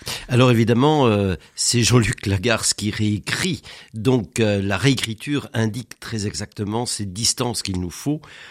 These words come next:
pour, euh, je dirais, apprécier. Et, euh, c'est une distance ironique telle, euh, ce qui se joue ainsi dans la bonne société, mais aussi dans la société tout court.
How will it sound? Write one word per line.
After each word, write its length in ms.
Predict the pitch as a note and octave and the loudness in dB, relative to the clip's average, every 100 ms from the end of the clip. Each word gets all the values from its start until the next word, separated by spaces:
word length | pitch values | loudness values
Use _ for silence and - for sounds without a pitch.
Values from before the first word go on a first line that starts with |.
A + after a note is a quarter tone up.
| - A2 - | -18 -14 -2
pour, 460 | E3 F3+ C3+ G#2+ | 2 2 0 2
euh, 720 | A2+ A2 G#2+ G#2+ G#2+ G2+ G2 - - - | 4 4 2 2 2 0 -2 -6 -16 -20
je 560 | - G2 - A#2 A#2 G#2+ | -20 -18 -16 -12 -6 -4
dirais, 600 | G2 G#2+ G#2+ B2 A#2+ A2 G#2 - | -2 0 2 4 4 4 0 -2
apprécier. 760 | B2 - C3+ B2 - E3+ D3+ E2+ - - _ | -4 -2 -4 -2 -2 2 2 0 -10 -20 _
Et, 320 | A2 G#2 G2+ | -2 2 2
euh, 420 | G2 G2 F#2 F2 D#2+ - - | 2 0 0 -2 -6 -14 -8
c'est 260 | - F#2 C3+ | -6 -2 -2
une 80 | |
distance 440 | A2 - A2 G#2+ - | 0 0 0 0 0
ironique 500 | B2 G2+ A2 G#2+ - | -2 0 2 0 -2
telle, 440 | - B2 C#3+ G2 E2 - - - | 0 2 2 0 -2 -12 -20 -6
euh, 460 | F#2+ F#2 F2+ F2+ F2 | -4 -2 -2 -4 -6
ce 180 | - G#2+ | -6 -6
qui 140 | F#2+ | -8
se 160 | - G#2 | -8 -6
joue 240 | A2+ A#2+ | -4 -2
ainsi 420 | G2 - B2 A2 | -2 -2 -2 -2
dans 520 | G2 F2+ E2 E2 D#2+ | -2 -2 -2 -2 -4
la 200 | D#2+ E2 | -6 -6
bonne 240 | F2+ G#2+ A2 | -4 -2 -2
société, 480 | - G2 A2 C#3 C3+ | -4 -6 -6 0 0
mais 100 | G2+ | 0
aussi 240 | F#2+ A#2 | -2 -4
dans 140 | G2 | -4
la 100 | F2+ | -4
société 480 | E2+ F#2+ - G2 A2+ | -8 -8 -6 -6 -8
tout 140 | - G#2+ | -10 -14
court. 380 | - G2 F#2 | -12 -10 -10